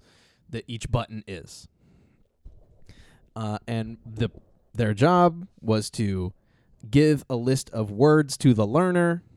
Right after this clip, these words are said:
I don't remember the specific procedure, but, um, the person in the other room was supposed to remember them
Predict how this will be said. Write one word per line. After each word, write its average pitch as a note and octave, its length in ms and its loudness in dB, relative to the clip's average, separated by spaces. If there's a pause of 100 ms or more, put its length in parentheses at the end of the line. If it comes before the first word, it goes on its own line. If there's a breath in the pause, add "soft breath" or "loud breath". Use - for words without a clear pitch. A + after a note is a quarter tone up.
(580)
I A2 60 -6
don't G#2+ 140 -4
remember G2+ 320 -8
the G2+ 100 -6
specific - 640 -6
procedure, G2+ 520 -6
but, G2 220 -6 (560 soft breath)
um, G2 360 -8 (160)
the - 100 -6
person C#3+ 280 4
in C3+ 60 6
the A#2+ 60 0
other C3 200 4
room B2+ 160 4
was A#2 100 -4
supposed A#2+ 300 -2
to A2+ 80 0
remember C3 500 4
them C3 400 0